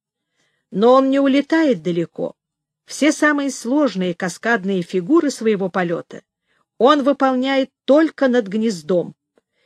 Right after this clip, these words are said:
и зрителем вершины его искусства бывает только самка. В штиль, в безветрие полёт луня как-то не ладится. Чтобы набрать хорошую высоту,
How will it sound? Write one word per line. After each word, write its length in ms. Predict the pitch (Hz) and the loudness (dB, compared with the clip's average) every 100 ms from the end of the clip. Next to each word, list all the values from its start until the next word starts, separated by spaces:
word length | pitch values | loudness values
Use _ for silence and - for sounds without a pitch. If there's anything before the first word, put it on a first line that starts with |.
| _ _ _ - | _ _ _ 0
и 160 | 254 | 2
зрителем 800 | 214 247 311 339 - 269 269 262 - | 4 4 4 4 2 0 0 -2 -10
вершины 600 | 160 220 190 - 254 196 | 0 0 0 0 2 2
его 280 | 185 165 170 | -2 -2 -4
искусства 680 | 151 - - 320 - 262 269 | -6 -10 -2 -2 -2 -4 -4
бывает 460 | 185 165 202 214 - | -2 -2 -2 -4 -6
только 380 | 190 180 - 185 | -4 -2 -4 -10
самка. 580 | - 170 156 _ - 175 _ _ _ _ _ _ _ _ _ _ _ _ _ | -10 -12 -12 _ -20 -20 _ _ _ _ _ _ _ _ _ _ _ _ _
В 100 | - | -10
штиль, 600 | - - - 294 285 262 _ _ - | -10 -10 2 4 4 0 _ _ -18
в 140 | 156 | -10
безветрие 840 | 151 185 160 202 233 - 247 240 247 _ _ _ _ _ _ _ _ - | -4 -4 0 0 0 0 -2 -2 -4 _ _ _ _ _ _ _ _ 0
полёт 440 | 220 262 381 - | 2 4 2 0
луня 420 | 247 254 294 339 - | -2 0 0 -4 -4
как-то 400 | - 311 - 277 | -2 -2 -2 -4
не 180 | 269 254 | 0 0
ладится. 800 | 233 180 156 143 - - - - _ _ _ _ _ _ _ _ _ _ | 0 -2 -4 -10 -14 -20 -20 -20 _ _ _ _ _ _ _ _ _ _
Чтобы 340 | - - 202 | -8 -2 0
набрать 440 | 220 220 226 233 - | 0 0 0 0 0
хорошую 520 | 220 226 220 226 202 | 0 0 0 -2 -2
высоту, 560 | 196 - 202 - 285 | -4 -4 -4 -4 -6